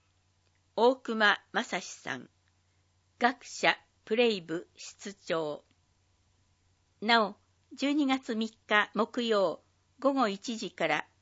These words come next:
三市交流会を実施します。定員各回四十人。申し込み、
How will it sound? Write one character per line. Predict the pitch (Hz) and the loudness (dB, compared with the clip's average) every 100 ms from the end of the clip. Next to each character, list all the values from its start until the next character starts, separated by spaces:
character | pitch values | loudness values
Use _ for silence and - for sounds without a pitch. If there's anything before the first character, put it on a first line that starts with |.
| _ | _
三 | - 294 294 | 0 0 0
市 | - 185 | -4 -6
交 | - 254 | 2 2
流 | 254 240 | 2 -4
会 | - 165 160 | -4 -4 0
を | 156 - | -2 -2
実 | 165 165 | -8 -12
施 | - 175 | -12 -12
し | - 156 | -12 -6
ま | 147 170 | -6 -6
す。 | - _ _ _ _ _ _ _ _ _ _ - | -12 _ _ _ _ _ _ _ _ _ _ -2
定 | 262 269 | 2 2
員 | 247 233 214 - _ | 2 -2 -4 -10 _
各 | - 269 - | -2 -2 -2
回 | - 165 156 - | -2 0 0 -2
四 | 190 220 | -2 -2
十 | 208 185 | -2 -4
人。 | 151 139 131 - _ _ _ _ _ _ _ - | -4 -4 -8 -10 _ _ _ _ _ _ _ -6
申 | 247 262 | 0 0
し | 262 - | -2 -4
込 | 220 | -4
み、 | 208 185 | -2 -6